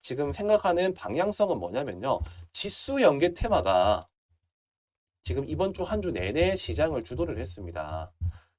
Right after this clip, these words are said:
시장을 주도를 하다 보면은 결국에는 고점에서에 대한 차익 실현 욕구가 발생을 하고 이렇게 차익 실현 욕구가 발생이 됨으로써 주가가 하락을 해요. 그럼 조정을 받는 동안 이, 여기에서 나온 물량들이 다시 한 번 더 돈놀이를 하기 위해서 어디로 이-, 이동되느냐?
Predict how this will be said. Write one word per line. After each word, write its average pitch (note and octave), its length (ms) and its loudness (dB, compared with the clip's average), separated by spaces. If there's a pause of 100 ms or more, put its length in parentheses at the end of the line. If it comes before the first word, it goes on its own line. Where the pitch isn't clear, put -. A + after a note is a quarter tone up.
시장을 F3+ 460 8
주도를 F#3+ 320 2
하다 A#3 300 2
보면은 C3+ 340 2
결국에는 G3 720 2 (360)
고점에서에 G#3 600 0
대한 D3 240 0
차익 A3+ 300 -4
실현 F#3+ 220 -4
욕구가 D3+ 240 -6
발생을 C#3+ 400 -4
하고 A#2+ 440 -2
이렇게 E3+ 600 2 (220)
차익 G#3+ 220 -2
실현 F#3 200 0
욕구가 E3 460 6
발생이 D#3+ 380 -2
됨으로써 C#3 480 0
주가가 G3 400 0
하락을 E3 380 2
해요. F#2 300 -2 (440)
그럼 D#3+ 120 -4
조정을 A#3+ 360 8
받는 F#3 240 2
동안 F#3 220 2
이, C#3 200 -6
여기에서 G#3 340 2
나온 C#3 240 0
물량들이 D3+ 600 -2 (300)
다시 G#3+ 260 0
한 E3 140 2
번 E3+ 120 2
더 D#3 60 -4
돈놀이를 D#3 440 -2
하기 F3+ 260 -6
위해서 A2+ 200 -4
어디로 C#3 320 -4
이-, C#3 160 -4
이동되느냐? A2+ 600 -2